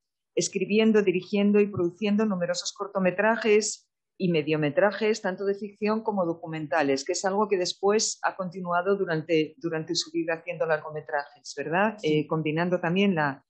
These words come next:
Speaker 1: la ficción con el documental. Cuenta con seis largometrajes estrenados en salas y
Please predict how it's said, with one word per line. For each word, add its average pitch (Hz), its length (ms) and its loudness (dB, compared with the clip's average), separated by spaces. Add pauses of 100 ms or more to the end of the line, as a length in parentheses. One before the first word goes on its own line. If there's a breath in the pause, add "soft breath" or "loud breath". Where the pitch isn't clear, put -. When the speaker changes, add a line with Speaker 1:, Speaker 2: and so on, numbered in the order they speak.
(240)
Speaker 1:
la 160 120 2
ficción 190 380 -2
con 190 160 -2
el 165 100 -4
documental. 143 640 -4 (580 soft breath)
Cuenta 202 280 4
con 208 120 4
seis 202 280 4
largometrajes 208 1080 2
estrenados 160 600 -4
en 151 80 -8
salas 202 760 0
y 220 440 0